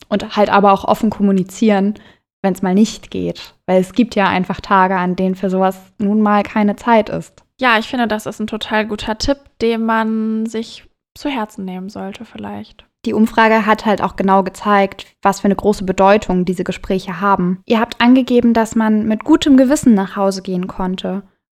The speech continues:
Speaker 1: und dass die Pflegekraft einem manchmal Hoffnung gegeben hat oder Ängste genommen hat und einfach eine seelische Unterstützung war.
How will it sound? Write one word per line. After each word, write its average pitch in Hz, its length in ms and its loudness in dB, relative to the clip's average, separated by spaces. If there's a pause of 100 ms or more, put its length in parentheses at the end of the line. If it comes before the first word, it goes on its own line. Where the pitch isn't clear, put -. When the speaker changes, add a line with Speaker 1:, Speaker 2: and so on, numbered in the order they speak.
Speaker 1:
und 202 320 0
dass - 400 -4
die 196 160 -6
Pflegekraft 240 760 -2
einem 196 220 -2
manchmal 196 380 -4
Hoffnung 294 380 4
gegeben 233 480 0
hat 220 280 -6 (140)
oder 202 180 -6
Ängste 240 320 0
genommen 208 420 -2
hat 202 220 -6 (360)
und 208 100 -4
einfach 220 280 0
eine 220 240 4
seelische 214 420 2
Unterstützung 208 680 -2
war. 165 240 -12